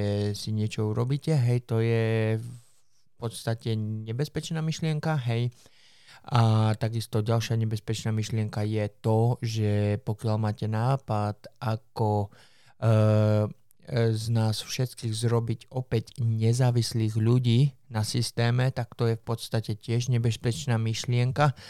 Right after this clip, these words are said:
alebo pre niektorých z vás, e, sa môže stať, že sa stanete cieľom tých druhých, hej, čož, e, väčšina z nás už vie, e, kto sú to tí druhí,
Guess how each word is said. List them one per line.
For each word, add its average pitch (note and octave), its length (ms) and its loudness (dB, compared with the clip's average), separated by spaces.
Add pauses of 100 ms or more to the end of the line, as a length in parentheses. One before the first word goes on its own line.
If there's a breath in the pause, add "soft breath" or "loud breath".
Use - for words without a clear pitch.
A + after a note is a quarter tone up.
(400 loud breath)
alebo A2+ 640 6
pre A2 160 -2
niektorých G#2+ 640 0
z G#2+ 100 -6
vás, G#2+ 540 -2
e, G#2+ 340 0 (380)
sa A2+ 160 -6
môže A2 420 0
stať, A2 400 -4
že G#2+ 160 -6
sa G2+ 60 -4
stanete A2 580 -4
cieľom A2 760 2
tých G#2+ 240 -6
druhých, A2+ 640 2
hej, A2 260 -2
čož, - 320 -6
e, A2 960 4
väčšina A2 340 2
z G#2 60 0
nás G#2+ 240 2
už G#2 160 -2
vie, G#2+ 240 0
e, C3 80 -2 (1120)
kto A2 320 -2
sú - 240 -6
to A2 160 0
tí A2 240 -6
druhí, C3 400 0